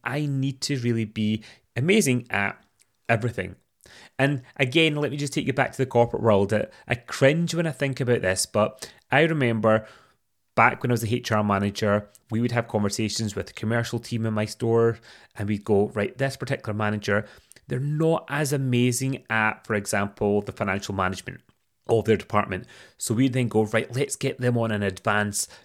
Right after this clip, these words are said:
um, training course all about financial management."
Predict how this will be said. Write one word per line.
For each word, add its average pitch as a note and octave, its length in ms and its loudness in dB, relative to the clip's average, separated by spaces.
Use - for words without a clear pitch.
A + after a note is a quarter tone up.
um, G2 280 2
training D#3+ 260 -2
course G2+ 360 0
all A2 240 2
about G2 340 0
financial F#2+ 380 -4
management." B2 480 -2